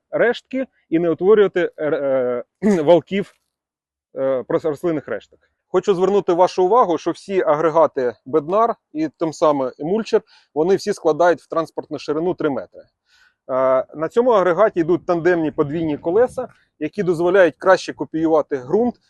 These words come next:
і ви можете працювати на будь-якому рельєфі поля.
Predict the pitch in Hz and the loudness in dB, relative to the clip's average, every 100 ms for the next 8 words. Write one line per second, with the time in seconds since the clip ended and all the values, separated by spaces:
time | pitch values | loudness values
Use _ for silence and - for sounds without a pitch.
0 | _ 151 165 180 190 147 165 156 143 151 | _ -4 -2 2 2 0 -4 -2 -4 2
1 | 196 - 147 143 156 180 127 135 - 165 | 2 2 0 0 0 -2 -4 -6 -4 -4
2 | 135 123 131 - - 98 | -4 -4 -8 -8 -14 -20